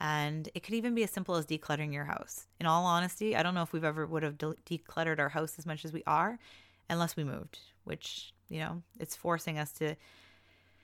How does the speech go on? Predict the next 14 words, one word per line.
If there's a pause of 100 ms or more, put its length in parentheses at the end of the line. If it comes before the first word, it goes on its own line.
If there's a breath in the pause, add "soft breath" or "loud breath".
(300 loud breath)
to
really
clean
house,
which
is
really
great
'cause
I'm
excited
to
start
an,